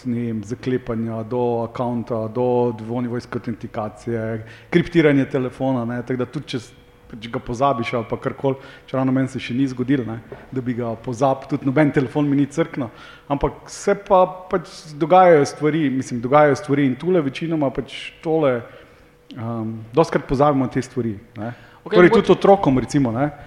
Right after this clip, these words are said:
Speaker 1: Mislim, službeni, vidimo cel kup službenih telefonov, ki se pač dajo otrokom, igrajo, nameščajo karkoli, ne. A, in ne rabite dosti, da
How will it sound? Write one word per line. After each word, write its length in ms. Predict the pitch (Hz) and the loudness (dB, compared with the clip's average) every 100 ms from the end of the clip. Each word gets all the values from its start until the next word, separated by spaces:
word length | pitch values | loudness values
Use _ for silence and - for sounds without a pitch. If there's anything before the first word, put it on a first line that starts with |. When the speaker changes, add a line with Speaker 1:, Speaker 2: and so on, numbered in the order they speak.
| - - | -20 -8
Speaker 1:
Mislim, 360 | 139 131 123 110 | -4 -2 -2 -4
službeni, 640 | - 165 147 147 143 139 | -4 -4 -2 -2 0 0
vidimo 420 | 135 143 143 135 | 0 -2 0 0
cel 220 | 127 151 | 0 -4
kup 220 | 147 147 131 | -4 -6 -6
službenih 480 | 156 143 139 135 | -4 -2 0 -2
telefonov, 520 | - 127 123 139 139 120 | -2 -8 -6 -2 -2 -2
ki 120 | 143 | -6
se 140 | - | -12
pač 200 | - 117 | -14 -8
dajo 340 | 123 135 127 113 | -2 0 0 -2
otrokom, 440 | 113 139 - 113 | -8 -14 -10 -10
igrajo, 400 | 107 135 135 117 - - - 127 | -6 -4 -4 -4 -10 -18 -12 -2
nameščajo 600 | 131 156 151 143 123 120 | 2 4 2 2 2 2
karkoli, 500 | 160 151 170 196 135 | 0 0 4 4 4
ne. 140 | 143 143 - - - - - | 0 -4 -16 -20 -20 -20 -6
A, 120 | 135 143 143 139 135 | 0 4 4 4 4
in 480 | 139 135 131 131 123 113 - - - - | 2 2 2 0 -2 -6 -12 -12 -12 -14
ne 220 | 147 143 143 | -2 2 4
rabite 300 | 156 - 143 | 4 2 2
dosti, 320 | 147 135 117 | 4 2 0
da 120 | 127 | 0